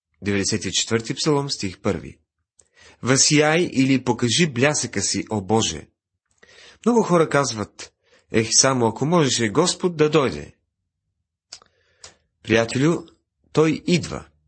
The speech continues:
но на времето, което е определил, а не според както на нас с теб ни се иска. Тогава, когато дойде, Той ще се погрижи за всички онези неща, които са ни причинявали страдание. За сега той само казва:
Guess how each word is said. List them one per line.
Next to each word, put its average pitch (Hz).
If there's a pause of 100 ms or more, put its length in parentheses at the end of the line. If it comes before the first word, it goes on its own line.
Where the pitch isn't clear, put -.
(680)
но 120
на 117
времето, 147
което 113
е -
определил, 117 (280)
а 104
не 131
според 110
както 113
на 95
нас 117
с -
теб 101
ни 104
се 131
иска. - (1120)
Тогава, 165
когато 131
дойде, 131
Той 110
ще 104
се 104
погрижи 123
за 107
всички 160
онези 127
неща, 160 (540)
които 147
са 143
ни 120
причинявали 101
страдание. 104 (720)
За 101
сега 127
той 131
само 131
казва: 87